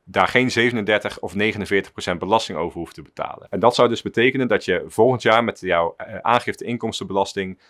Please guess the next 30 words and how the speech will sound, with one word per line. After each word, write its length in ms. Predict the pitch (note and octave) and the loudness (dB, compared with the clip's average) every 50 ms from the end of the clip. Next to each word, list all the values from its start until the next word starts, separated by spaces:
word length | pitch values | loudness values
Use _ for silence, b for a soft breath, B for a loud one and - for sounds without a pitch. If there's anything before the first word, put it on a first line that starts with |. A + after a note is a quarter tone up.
| b b b | b b b
zo'n 200 | _ - F#2+ E2+ | _ -6 -4 0
duizend 420 | - G2+ A2 B2 B2 C3 A#2+ G2+ | 4 4 4 6 4 2 0 -2
tot 160 | - G#2 - - | -2 -6 -6 -2
vijftienhonderd 600 | - G#2 G2+ A2+ - - A2+ G#2 G2+ F#2+ E2 F2 | 0 2 2 2 0 -2 -2 -2 -2 -2 -2 -2
euro 340 | F#2+ G#2+ F#2+ F#2 F2+ E2+ | -2 -2 0 0 0 0
minder 540 | D#2+ D#2+ F2 G2 A#2 D3 E3 C#3+ B2 A#2 - | -2 -2 0 2 2 2 4 2 2 2 2
inkomstenbelasting 760 | F#2+ B2 B2 - A#2+ A2 - - F#2+ G#2+ G2+ G2+ - - G#2+ | 0 -4 -2 -2 -4 -4 -4 -4 0 0 0 0 0 -2 -4
hoeft 120 | G2 - | -4 -4
te 60 | - F#2 | -6 -8
betalen, 520 | G2 G2 - G2 F#2 F2+ F#2 F#2+ F#2+ F#2 - _ _ _ _ _ _ | -6 -2 0 0 2 2 0 -2 -6 -8 -12 _ _ _ _ _ _
omdat 320 | - F#2+ F#2 F#2 A2+ C3 - | -6 -2 4 4 4 6 6
jij 140 | - A2 | 4 2
drieduizend 520 | G2+ G2+ G2 A2 G#2 G#2 G2+ F#2 F#2 F#2+ - | 2 2 -2 0 2 2 2 0 -2 -6 -6
euro 200 | - G#2 F#2+ F#2 | -4 -2 0 0
hebt 160 | F2 E2 - | -2 -2 -4
ingelegd 480 | - G#2+ G#2 F#2+ - G2+ F#2 E2+ - - | -6 -6 -6 -4 -2 -4 -4 -4 -6 -12
op 140 | - - | -14 -8
jouw 120 | - F#2 E2 | -6 -6 -6
pensioenbelegrekening. 920 | - F2 - - F2 D#2+ D2 C#2+ C#2 - - D#2+ D#2 D#2 - - - - - | -6 -8 -8 -6 -8 -10 -10 -12 -14 -10 -10 -10 -10 -10 -14 -20 -20 -20 -4
Dit 140 | - G#2 A#2 | -2 -2 0
is 60 | A2+ | 0
even 220 | B2+ A#2 A2 G2+ G#2+ | 0 -2 -2 -2 -4
een 100 | F#2+ - | -6 -4
voorbeeld, 420 | - G#2+ A2+ A2 G#2+ G#2+ G#2+ G#2+ | -2 0 0 2 2 2 0 0
die 80 | - F2 | -4 -8
bedragen 480 | F2 D#2 - E2+ F#2+ G2+ G#2+ G2+ G#2 | -10 -8 -2 0 2 2 2 2 0
zijn 180 | G2 G#2 G2+ F#2 | -2 -2 -2 -2
voor 80 | - - | -6 -10
iedereen 340 | - G2+ G2 F#2+ F#2 F2 | -10 -8 -8 -8 -8 -6
anders. 480 | - F#2 F#2 F#2 F2+ F2+ F2+ - - - | -6 -6 -6 -4 -4 -6 -6 -6 -10 -14